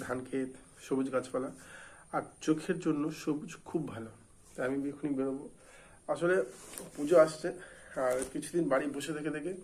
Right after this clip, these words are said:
একটু ভুঁড়িটা বেড়ে গেছে বা পেটটা একটু বেড়ে গেছে, তো ভীষণ হয়ে গেছে সত্যি বলতে। তো এখন প্রতিদিন ভাবে একটু করে ব্যায়াম ট্যায়াম করবো। কিছুটা শরীরের প্রেশার পড়লে তবু তো একটু কিছুটা কমবে বা কম চর্বি জমবে। তো প্রতিদিন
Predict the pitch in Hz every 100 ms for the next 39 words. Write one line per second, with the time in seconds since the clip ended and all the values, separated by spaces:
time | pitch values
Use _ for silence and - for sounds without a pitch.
0 | - - - - 135 - 131 110 135 160
1 | 143 143 151 151 147 147 151 139 131 131
2 | 131 151 - 170 135 135 156 143 143 143
3 | 139 - 143 139 175 - - - - -
4 | 127 123 127 131 - 156 - - - -
5 | - - 147 170 185 160 165 165 165 160
6 | 160 - 147 127 131 143 143 147 139 135
7 | 123 120 - - - - - - - -
8 | - - 175 208 208 196 202 202 196 202
9 | 190 196 185 180 180 190 180 165 175 170
10 | 151 156 160 156 - 147 - 143 135 147
11 | 127 160 131 - 135 131 - 156 170 170